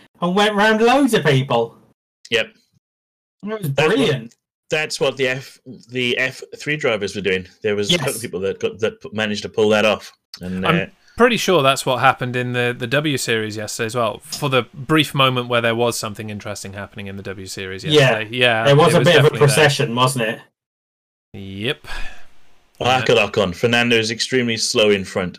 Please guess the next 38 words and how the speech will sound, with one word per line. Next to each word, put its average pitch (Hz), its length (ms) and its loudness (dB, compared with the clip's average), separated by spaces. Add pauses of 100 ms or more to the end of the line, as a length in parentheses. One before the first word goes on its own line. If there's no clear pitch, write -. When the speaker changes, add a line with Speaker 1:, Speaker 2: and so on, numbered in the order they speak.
(140)
Speaker 2:
I 87 120 -6
doubt 82 260 -6
it, 87 160 -12
son. 82 260 -10 (420)
Speaker 3:
Well, 165 100 0
if 175 100 -4
he's 180 160 0
extremely 151 420 -4
slow, 123 340 -2
then 117 180 -8
you 120 80 -8
should 120 220 -10
be 120 80 -6
able 113 80 -6
to 120 80 -12
pass 131 380 -2
him, 98 100 -14
shouldn't 113 300 -14
you? 95 180 -16 (680)
Speaker 2:
Yeah, 90 180 -20
so 92 180 -2
Fernando 107 340 -2
picks 104 280 -6
up - 100 -6
a 104 40 -6
nice 107 200 -6
bit 98 140 -2
of 92 120 -4
dust - 280 -4
in 90 160 -10
the 87 100 -6
air 87 140 -4
for 85 120 -10
Ocon 80 340 -12
to 82 100 -20 (520)
cheer 90 280 0
him 85 80 -6
up. 85 160 -10